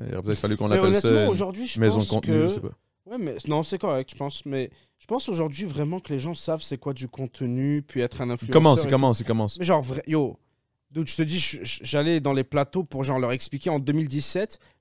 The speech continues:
Speaker 2: Puis là, je trouvais que les gens commençaient à comprendre il y a cinq ans déjà. Là, aujourd'hui, en deux mille vingt-trois, tout le monde et sa grand-mère sait ce que c'est TikTok, puis avoir des abonnés, avoir des vues.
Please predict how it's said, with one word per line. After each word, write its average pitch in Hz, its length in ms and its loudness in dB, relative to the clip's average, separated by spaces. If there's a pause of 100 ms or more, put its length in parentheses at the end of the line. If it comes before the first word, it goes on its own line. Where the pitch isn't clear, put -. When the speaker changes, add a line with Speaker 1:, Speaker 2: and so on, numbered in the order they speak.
(100)
Speaker 2:
Puis 185 80 -4
là, 247 160 2
je - 80 -8
trouvais - 260 -4
que - 80 -6
les 185 60 0
gens 180 140 -2
commençaient 156 360 -4
à 147 60 -2
comprendre 151 400 -4
il 127 60 0
y - 20 0
a 123 60 -2
cinq - 300 -4
ans 160 100 -4
déjà. 139 280 -2 (360)
Là, 254 100 0
aujourd'hui, 175 260 2
en 190 80 0
deux 156 80 -2
mille 156 140 -2
vingt-trois, 156 400 -6 (500)
tout 247 220 -4
le 214 40 -2
monde 214 260 -4
et 170 40 0
sa 165 180 -4
grand-mère 160 640 -2
sait - 220 -4
ce 156 80 -6
que 147 140 -2
c'est 156 180 -2
TikTok, 151 800 0 (440)
puis 123 240 -6
avoir 135 320 2
des 139 180 0
abonnés, 139 480 2
avoir 131 260 0
des 135 120 -2
vues. 135 160 -8